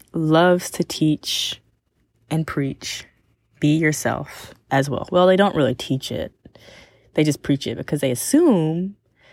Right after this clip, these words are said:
that being yourself is easy, you know? You're you. You can do whatever you want as long as you just are yourself and you don't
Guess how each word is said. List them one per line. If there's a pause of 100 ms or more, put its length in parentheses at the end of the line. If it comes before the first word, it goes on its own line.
(180)
that
being
yourself
is
easy,
you
know? (420)
You're
you.
You
can
do
whatever
you
want (580)
as
long
as
you
just
are
yourself
and (720)
you
don't